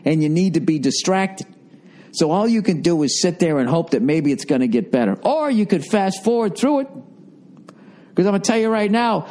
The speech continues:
I'm gonna talk about this for another couple, two or three minutes. So you might wanna jump ahead. You know? If you're a fucking, uh, who the big crybaby? If you're a Colts fan, you know? It sucks that Andrew Luck is hurt, man. I wanna go in there and I, I want the Patriots.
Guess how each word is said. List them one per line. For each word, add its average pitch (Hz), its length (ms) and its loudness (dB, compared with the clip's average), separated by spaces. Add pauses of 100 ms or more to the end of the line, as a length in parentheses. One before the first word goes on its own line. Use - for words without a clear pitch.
(140)
I'm 214 140 2
gonna 208 140 2
talk 226 280 0
about 165 320 0
this 165 220 0
for 165 100 0
another 175 220 2
couple, 175 300 -2
two - 180 0
or 208 100 2
three 208 240 0
minutes. 170 360 0
So 160 80 2
you 151 60 2
might 175 240 0
wanna 196 220 2
jump 175 360 0
ahead. 147 420 -2 (800)
You 147 140 2
know? 180 260 0 (960)
If 135 180 -2
you're 165 160 2
a 139 60 -2
fucking, 165 560 0
uh, 139 400 0 (1120)
who 214 100 4
the 160 80 0
big 139 180 0
crybaby? 120 560 0
If 170 120 0
you're 214 100 2
a - 40 -4
Colts 175 440 -2
fan, 175 300 0
you 160 100 0
know? 170 260 -2 (120)
It 196 100 2
sucks - 380 -2
that 190 80 2
Andrew 175 280 2
Luck 160 260 0
is 120 120 -4
hurt, 143 220 0
man. 107 180 2
I 143 80 0
wanna 180 220 0
go 139 240 0
in 127 100 2
there 120 140 0
and 117 100 0
I, 127 40 2
I 127 260 0
want 139 220 -2
the 117 60 0
Patriots. 120 640 -2